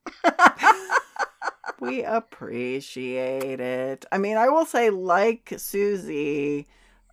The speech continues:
Speaker 2: if I had not seen Crash Landing on You first, I would very much have been like, "What?" to all you Hyun Bin lovers. But I did see it first, so I was like, "Oh, Oppa,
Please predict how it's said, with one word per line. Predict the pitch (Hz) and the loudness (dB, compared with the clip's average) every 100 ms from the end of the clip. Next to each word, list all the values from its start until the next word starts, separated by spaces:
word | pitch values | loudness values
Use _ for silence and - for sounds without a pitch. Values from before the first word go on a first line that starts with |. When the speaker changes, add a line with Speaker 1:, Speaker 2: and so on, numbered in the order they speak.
| 190 | -4
Speaker 2:
if | 190 | 0
I | 175 175 | 2 4
had | 165 | 2
not | 160 156 165 | 0 -2 -2
seen | - 170 | -6 -8
Crash | 170 160 165 | -2 -4 -4
Landing | 156 160 | -6 -4
on | 156 151 | -4 -2
You | 151 151 | -2 -4
first, | - 156 135 - - | -2 -2 -2 -6 -4
I | 147 | -2
would | 147 139 139 | 0 0 -2
very | 139 135 135 | -2 0 -2
much | 139 135 | -4 -6
have | 131 | -8
been | 127 123 135 | -4 -6 -6
like, | 135 113 110 | -6 -6 -8
"What?" | 76 95 123 127 127 139 151 - _ - - _ _ _ _ _ | -12 -16 -12 -2 4 4 4 -4 _ -10 -10 _ _ _ _ _
to | 190 175 | -4 -2
all | - 151 156 | 2 2 2
you | 165 165 165 165 165 165 165 - _ | -2 -2 -2 -2 -2 -2 -4 -10 _
Hyun | 151 160 160 | -6 -4 -2
Bin | 139 123 | -2 -2
lovers. | 123 117 113 110 113 113 117 - | -2 -4 -4 -8 -6 -10 -12 -14
But | 147 185 220 220 - _ _ | -4 4 4 4 -4 _ _
I | 240 | 0
did | 247 349 427 | 0 0 0
see | 403 233 185 | -2 0 2
it | 147 - | 0 -2
first, | 160 143 123 196 - | -2 0 -2 -6 -6
so | 185 | -2
I | 190 | -2
was | 190 | 0
like, | 208 220 - | -2 -2 0
"Oh, | 247 240 214 190 - | 4 6 6 4 4
Oppa, | 226 226 - 151 135 123 131 | 4 4 2 0 0 -2 -8